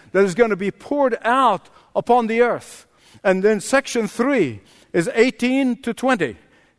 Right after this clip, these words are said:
the final defeat and the destruction of Satan and evil. And in section four, which is chapters twenty-one and twenty-two, is the coming of the new heaven and the new earth,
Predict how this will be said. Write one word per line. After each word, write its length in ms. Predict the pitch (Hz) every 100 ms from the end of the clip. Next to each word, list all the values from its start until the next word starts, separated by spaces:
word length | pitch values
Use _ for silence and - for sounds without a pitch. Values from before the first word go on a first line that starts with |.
| -
the 100 | 185
final 480 | - 262 254 233
defeat 540 | 196 175 - 269 233 -
and 140 | 170
the 80 | 165
destruction 760 | 156 160 - 233 277 - 202 175
of 80 |
Satan 480 | - - 262 247 196
and 120 | 175
evil. 400 | 202 202 143 123 - _ - -
And 180 | - 185
in 120 | 190
section 440 | 170 - 285 - 233
four, 340 | - 247 240
which 320 | 185 202 202
is 160 | 208 -
chapters 420 | - 254 - 214
twenty-one 420 | - 240 240 233
and 120 | 220 190
twenty-two, 680 | 220 190 196 226 214 139 117 - _ _
is 200 | 190 165
the 100 | 170
coming 480 | - 240 165 135 131 _ _ _
of 220 | - 180 160
the 100 | 170
new 220 | 190 226
heaven 400 | 190 208 202 175 _ - -
and 180 | 165
the 60 | 180
new 220 | 190 202
earth, 360 | 180 175 160